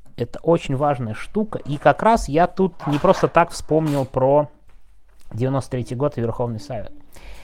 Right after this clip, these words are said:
Дело в том, что самый главный текст, который написал Алексей Навальный в последнее время, это, конечно, не полемика с Кацем.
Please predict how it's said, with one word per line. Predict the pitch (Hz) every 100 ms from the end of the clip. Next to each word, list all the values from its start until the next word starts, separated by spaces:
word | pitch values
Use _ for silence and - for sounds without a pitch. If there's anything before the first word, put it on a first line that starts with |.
| - - -
Дело | 120 151 175
в | -
том, | 202
что | - -
самый | - 185 175
главный | 170 160 135
текст, | 123 127 - -
который | 104 110
написал | 117 110 - 117
Алексей | 110 - 110
Навальный | 110 110 101
в | -
последнее | 107 - 113 127
время, | 185 180
это, | -
конечно, | - 117 156 - 117
не | 123
полемика | 131 113 113 117 -
с | -
Кацем. | - 117 107 - -